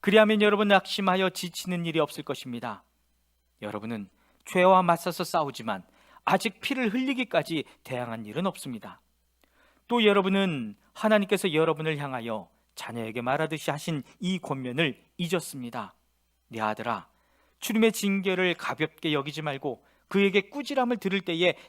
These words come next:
낙심하지 말아라. 주님께서는 사랑하시는 사람을 징계하시고 받아들이는 아들마다 채찍질하신다.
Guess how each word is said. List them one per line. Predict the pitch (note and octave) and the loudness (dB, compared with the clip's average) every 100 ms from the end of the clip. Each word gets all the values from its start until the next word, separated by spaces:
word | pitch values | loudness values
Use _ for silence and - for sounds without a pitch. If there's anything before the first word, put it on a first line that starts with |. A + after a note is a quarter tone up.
| - | -8
낙심하지 | - - - D3 C3+ | -6 -6 -8 -8 -8
말아라. | D#3+ E3 D3 D#3+ - _ _ _ _ _ - - | -6 -4 -4 -6 -8 _ _ _ _ _ -20 -4
주님께서는 | A3 A3 A#3+ A3+ A3+ A#3 G#3 D3+ | 0 4 4 4 4 2 2 -2
사랑하시는 | E3+ A#3+ A#3 A3+ A3 A3+ | 0 2 2 0 -2 -2
사람을 | G#3 F#3 F#3 | 0 0 0
징계하시고 | F#3 D#3+ D#3 D3 A2+ - G2 D#2+ _ _ _ _ | -4 -6 -2 -2 -2 -8 -12 -16 _ _ _ _
받아들이는 | - G#2 G#2+ A#2+ C3+ D3 C#3+ | -12 -10 -10 -8 -6 -6 -6
아들마다 | C#3 D#3 E3+ C#3 B2 C#3 A#2+ _ - | -6 -4 -4 -6 -4 -4 -6 _ -12
채찍질하신다. | F#3 - D#3+ - E3 D3 - D3 C#3 | -10 -10 -12 -12 -8 -8 -10 -14 -14